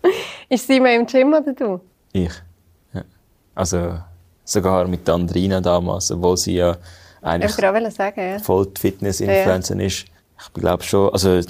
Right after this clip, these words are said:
Speaker 2: nicht, dass sie nicht motiviert war, aber ich bin halt schon noch ein bisschen mehr der gewesen, der gesagt hat, „Komm, gehen wir wieder.“
Speaker 1: Ah, wirklich?
Speaker 2: Ja. Also gut, also ich mache sicher im Schnitt sechsmal in der Woche mache ich Sport. Sei es go,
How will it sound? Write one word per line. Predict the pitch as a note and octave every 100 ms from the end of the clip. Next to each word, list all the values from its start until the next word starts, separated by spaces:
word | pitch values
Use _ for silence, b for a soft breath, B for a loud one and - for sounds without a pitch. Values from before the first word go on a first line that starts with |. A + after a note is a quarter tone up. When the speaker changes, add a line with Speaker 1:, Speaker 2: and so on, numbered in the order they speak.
| -
Speaker 2:
nicht, | G2 G2
dass | F2+
sie | -
nicht | F#2 F2+
motiviert | F2+ F2+ F#2+ A2+ -
war, | G#2
aber | E2+ F2
ich | - -
bin | -
halt | E2+ F2
schon | - G2+
noch | G#2 G#2
ein |
bisschen | G2 F#2+ b b b
mehr | G2 G2+
der | F#2+ F#2 F2
gewesen, | -
der | F#2+
gesagt | F2 F#2+
hat, |
„Komm, | F#2+ G2+
gehen | F#2+ G2
wir | G2
wieder.“ | F#2 F2+ F#2 F#2+
Speaker 1:
Ah, | G#3
wirklich? | A3+ -
Speaker 2:
Ja. | - - - _
Also | - - E2+ D#2+ -
gut, | F2 F2 - B B B _ _ -
also | F#2+
ich | G2+
mache | F#2+
sicher | A#2+ A2+ - B2 A2+ b b b b b b b _
im | - G#2
Schnitt | A2+ B2+
sechsmal | - G2+ G#2+ A2 G#2
in |
der | G2
Woche | G#2+ -
mache | G2 F#2
ich |
Sport. | - E2+ E2+ -
Sei | -
es | F#2 -
go, | -